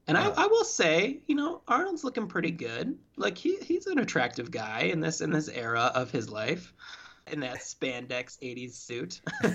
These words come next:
Speaker 2: <laughs> That would not have worked in the Bachman Running Man.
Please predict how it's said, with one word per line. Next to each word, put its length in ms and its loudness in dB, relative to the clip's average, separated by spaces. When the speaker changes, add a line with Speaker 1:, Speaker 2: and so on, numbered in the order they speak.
Speaker 2:
<laughs> 380 4
That 200 8
would 120 8
not 240 6
have 120 0
worked 280 0
in 80 0
the 80 -2
Bachman 640 -4
Running 380 -10
Man. 320 -14